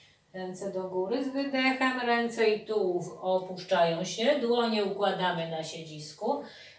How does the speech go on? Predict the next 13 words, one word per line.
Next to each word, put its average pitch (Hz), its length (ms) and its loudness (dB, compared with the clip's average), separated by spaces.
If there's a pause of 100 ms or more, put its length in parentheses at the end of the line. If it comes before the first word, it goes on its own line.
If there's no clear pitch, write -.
(100)
ręce 262 580 2
ugięte, 196 580 2 (640)
tułów 196 500 0
opuszczony, 202 920 0
wyprostowane 233 1080 0
plecy, 208 540 -2 (1160)
nogi 202 800 -2 (920)
pionowo, 208 540 -2 (120)
stopy 233 500 4
równolegle 220 680 2
do 170 120 -4
siebie 170 220 -8 (140)
ustawione. 156 480 -4